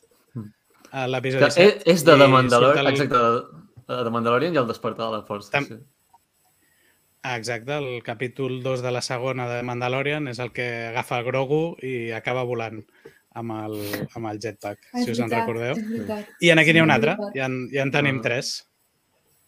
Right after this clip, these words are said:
Speaker 1: Doncs mira. <laughs> Molt bé.
Speaker 2: Ja està, és
Speaker 1: I
Speaker 2: que la, si no ficava ara la referència, ja no la ficava, eh?
Speaker 1: <laughs> I així apreciem l'art d'en Jordi, que és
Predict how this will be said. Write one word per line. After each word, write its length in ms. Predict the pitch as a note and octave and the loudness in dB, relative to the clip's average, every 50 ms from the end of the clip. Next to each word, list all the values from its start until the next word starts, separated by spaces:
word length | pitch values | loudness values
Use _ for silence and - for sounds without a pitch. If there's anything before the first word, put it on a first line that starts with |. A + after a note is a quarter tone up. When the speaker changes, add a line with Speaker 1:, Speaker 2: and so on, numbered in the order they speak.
| _ _ | _ _
Speaker 1:
Doncs 220 | A2 G2+ G2 - - | -16 -16 -16 -14 -14
mira. 220 | G2 F#2+ G2+ G2+ - _ _ _ _ | -12 -12 -14 -14 -18 _ _ _ _
<laughs> 440 | - - - - A2+ - A#2 - - _ _ _ _ _ _ _ _ _ _ _ _ _ _ _ _ _ _ _ | -20 -12 -8 -8 -6 -6 -8 -12 -16 _ _ _ _ _ _ _ _ _ _ _ _ _ _ _ _ _ _ _
Molt 240 | - A2 G#2 G2+ G2 | -10 -6 -4 -4 -4
bé. 120 | G2 G2+ - _ _ _ _ _ _ _ - - - _ _ _ _ _ _ _ _ _ _ _ _ _ - | -4 -6 -10 _ _ _ _ _ _ _ -20 -20 -20 _ _ _ _ _ _ _ _ _ _ _ _ _ -8
Speaker 2:
Ja 100 | C3 B2+ | -6 -6
està, 160 | - - B2 | -6 -6 -8
és 80 | A2 - | -6 -4
Speaker 1:
I 40 | D3 | 0
Speaker 2:
que 60 | C#3 | 2
la, 280 | C#3 C3+ B2+ B2 A#2+ A#2 | 4 4 4 4 2 0
si 120 | A2+ A2+ | 0 0
no 80 | A2 G#2+ | -2 -2
ficava 400 | G#2+ A2 B2 C#3+ C3 B2+ A#2+ A#2 | -4 -4 -2 -2 0 0 0 0
ara 140 | B2 B2 B2+ A#2+ | 0 0 0 0
la 120 | B2 B2+ | 0 0
referència, 520 | B2 B2+ - C3 A#2 B2+ B2+ - - D3+ C#3+ C3 | 0 -2 -2 -2 -2 -2 -2 -2 -4 -4 -4 -2
ja 60 | B2 | -4
no 80 | A#2+ | -4
la 60 | A#2 A2 | -6 -8
ficava, 340 | - A#2 - G#2+ G2+ G#2 | -10 -10 -12 -12 -12 -12
eh? 40 | A2+ D#3 - - | -14 -8 -2 0
Speaker 1:
<laughs> 960 | C3+ C3+ C3+ C3+ C3+ - - - E3 - - - D3 C3 A#2+ C3 A#2+ G#2 G2 - - - - - - - - - - - - - - - - - _ _ _ _ _ _ _ _ _ _ _ _ - - _ _ _ _ - | 0 0 0 -2 -8 -8 -8 -8 -8 -8 -8 -10 -12 -10 -8 -8 -8 -8 -10 -14 -18 -20 -20 -20 -20 -20 -20 -20 -20 -20 -20 -20 -20 -20 -20 -20 _ _ _ _ _ _ _ _ _ _ _ _ -20 -20 _ _ _ _ -2
I 40 | B2 | -2
així 220 | A#2 - - D3+ D3 | 0 0 0 -2 2
apreciem 800 | B2+ B2+ A2+ - A#2+ A2 - - - A#2 A2+ A#2 A2 G#2 G#2 G#2 - - _ - - - - - - | 2 2 2 2 2 -2 0 0 2 2 2 2 -2 -4 -6 -10 -14 -18 _ -20 -20 -20 -20 -10 -2
l'art 380 | A#2+ A2+ A2 A2 A2 - - - - - - - | 2 4 4 4 4 2 -2 -8 -20 -20 -16 -10
d'en 280 | A2+ G#2 G#2 G#2 G#2 G2+ | -6 -4 -4 -2 -2 -2
Jordi, 360 | G#2+ G#2 G#2+ G#2 G#2+ A2+ C3 C3+ - - | -2 -2 -4 -4 -8 -12 -14 -16 -16 -14
que 80 | - | -14
és 220 | G2+ - - - | -14 -14 -14 -20